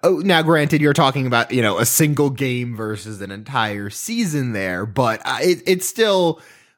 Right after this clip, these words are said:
uh, winning the Triple Crown is, it, it's something that, uh, the fact that Miguel Cabrera won it in twenty twelve is really stunning because I honestly thought it would have never happened again.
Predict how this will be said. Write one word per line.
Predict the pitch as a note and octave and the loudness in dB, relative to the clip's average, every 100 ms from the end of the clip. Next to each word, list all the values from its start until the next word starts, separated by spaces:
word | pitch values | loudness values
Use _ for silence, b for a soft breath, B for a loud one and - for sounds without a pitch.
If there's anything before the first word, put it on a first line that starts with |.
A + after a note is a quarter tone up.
| - | -10
uh, | B2+ D3 | -8 -6
winning | D#3+ E3+ B3+ C4+ | 0 0 2 0
the | G#3+ | -2
Triple | G3+ G3 F3+ E3+ | -2 -2 -2 -2
Crown | - D3+ D3+ D3 | 2 2 2 0
is, | C3 A2 | -4 -6
it, | - A#2 | -8 -2
it's | D3+ B2 | -2 0
something | - F3 F3 F3 | 0 0 0 2
that, | D#3 C#3+ - | 2 0 -4
uh, | G2 G#2 | -10 -6
the | A#2 C3+ | -4 -4
fact | - C#3+ - | 0 0 0
that | C#3 | 0
Miguel | C#3+ C3+ C3+ | 2 2 2
Cabrera | C3+ A#2+ A#2 | 2 2 2
won | G2 F2+ G2 | 2 0 0
it | A#2 B2+ | 0 0
in | A2 G#2 | 0 -2
twenty | - G#2+ G2 | -2 -2 -2
twelve | - G#2 G#2 G2 | 0 2 2 0
is | D#2 | -2
really | E2 A2 G#2+ | -2 -2 -2
stunning | A2 - F2+ G2+ A#2 | -4 -2 -2 0 0
because | G#2 F2+ F2 - | 0 0 -4 -4
I | G#2+ | -2
honestly | A2 A2 A2 A2 G#2 | 0 0 0 -2 -2
thought | F#2 G2 F#2 | 0 2 2
it | E2 | 0
would | E2+ | -2
have | D#2 | -2
never | F2 C#2+ C#2+ | -4 -4 -4
happened | C#2+ - D2 G#1+ | -4 -4 -8 -8
again. | B2 - - | -8 -10 -12